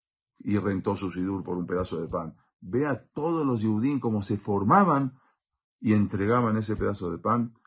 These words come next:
con esa emuná para poder hacer tefilá con, con, con, con el sidur. Y recuerda, como siempre decimos, nuestro lema, que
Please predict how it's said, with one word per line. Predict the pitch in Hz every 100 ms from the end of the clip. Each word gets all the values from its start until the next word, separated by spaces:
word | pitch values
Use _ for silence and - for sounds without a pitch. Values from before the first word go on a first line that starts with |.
| _
con | 92
esa | 104 101
emuná | 90 87 98 120 120 _ _
para | - 90
poder | 87 90 92 -
hacer | 87 92 87
tefilá | 87 80 80 82 - _ _ _ _ _ _
con, | 87 82 107 101 - _ _ _ _
con, | - 95 78 -
con, | - 80 82
con | - 80
el | 76
sidur. | 82 85 76 _ _ _ _ _ _ _ _ _ _ _ _ _ -
Y | 101
recuerda, | 92 107 139 127 120 117 107 _ _ _
como | 95 92
siempre | 95 104 98 95
decimos, | 87 101 101 95 90
nuestro | - 90 87 87
lema, | 95 113 110 101 101 - - _ _ _ _ _ _ _ _
que | - 98 87 85